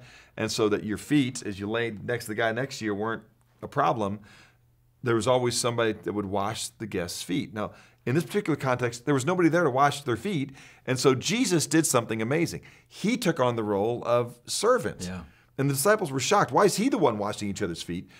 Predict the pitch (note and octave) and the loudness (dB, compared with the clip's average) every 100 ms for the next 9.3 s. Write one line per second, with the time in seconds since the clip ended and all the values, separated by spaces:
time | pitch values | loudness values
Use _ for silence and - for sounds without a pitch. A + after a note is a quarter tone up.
0 | - _ G#2+ B2 D3 G3 B2+ A#2+ A#2+ A2 | -20 _ -4 2 4 6 4 2 -2 0
1 | E3+ E3 B2+ A#2 C3+ D3+ - C#3+ C#3+ A#2+ | 2 2 0 -2 -2 -2 6 6 6 2
2 | G2 C3 C3 C3+ B2 A#2 F#2+ F2+ C3 D#3 | 2 2 4 2 4 2 -2 2 6 6
3 | E2 D#2+ - - - - - - - - | 4 -6 -12 -18 -20 -20 -20 -12 -12 -12
4 | - - - B2+ C3 B2 C3 C3 - E3 | -18 -18 -2 0 6 6 6 2 2 4
5 | D3 - F#3 E3+ - E3 D3 D3+ D3+ A2+ | 4 8 10 10 8 6 6 4 4 4
6 | D#3 G3 C#3+ - A#2+ G#2 G2+ G2 F#2 A#2 | 4 4 2 2 2 2 0 -2 -4 -4
7 | B2+ A#2 C#3+ C3+ G#2+ G#2+ - - - - | -4 -2 -2 -4 -6 -8 -12 -20 -20 -12
8 | - E3 C3+ B2 A2+ B2 B2 G2+ F#2+ F#2+ | 0 0 0 0 4 4 2 -2 -4 0
9 | D3 B2 F2+ | 0 0 -4